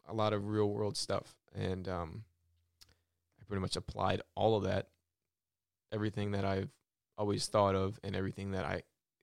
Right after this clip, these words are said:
wanted to be okay with, like, like the eyes and not being able to communicate, all that stuff. I wanted to be okay with, uh, opening up about that. So that's how I wrote about it, uh,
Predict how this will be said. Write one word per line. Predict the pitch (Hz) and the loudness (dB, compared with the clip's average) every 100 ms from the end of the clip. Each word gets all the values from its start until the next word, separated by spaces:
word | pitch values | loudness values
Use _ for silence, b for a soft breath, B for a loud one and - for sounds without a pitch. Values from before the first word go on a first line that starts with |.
| _ _ 104 | _ _ 0
wanted | 107 110 - | 2 2 0
to | 110 | -2
be | 110 | 2
okay | 95 - - 104 | 2 0 0 2
with, | 113 123 135 - _ _ - | 2 0 -2 -14 _ _ -10
like, | 101 104 - _ _ _ _ _ _ _ | -8 -8 -10 _ _ _ _ _ _ _
like | 95 - _ _ | -10 -10 _ _
the | 101 95 | -6 0
eyes | 95 92 92 135 113 | 2 2 0 -4 -6
and | 101 95 107 - | -6 -8 -12 -4
not | 95 92 | -2 -2
being | 110 101 | -2 -2
able | 98 | -2
to | - | -4
communicate, | - 98 98 - - - b b b | -4 -4 -2 -4 -4 -6 b b b
all | 107 101 | 0 2
that | 98 | 2
stuff. | - 101 - | 2 0 2
I | 101 | 0
wanted | 107 110 | 2 2
to | 104 | 2
be | 104 | 2
okay | 95 - 104 104 | 0 2 2 4
with, | 101 - _ _ _ _ | 0 -4 _ _ _ _
uh, | 85 78 69 - _ _ _ _ _ - - _ _ - | -4 -4 -6 -12 _ _ _ _ _ -20 -20 _ _ -4
opening | 107 101 | 0 0
up | 95 | 0
about | 104 - - | -2 -4 -4
that. | - - _ _ _ | -6 -10 _ _ _
So | - | -8
that's | 101 165 - | -4 -4 0
how | 95 | 0
I | 95 | 0
wrote | 98 95 - | 0 -2 -4
about | 90 92 90 | -4 -4 -4
it, | - - _ - | -10 -16 _ -12
uh, | 50 | -10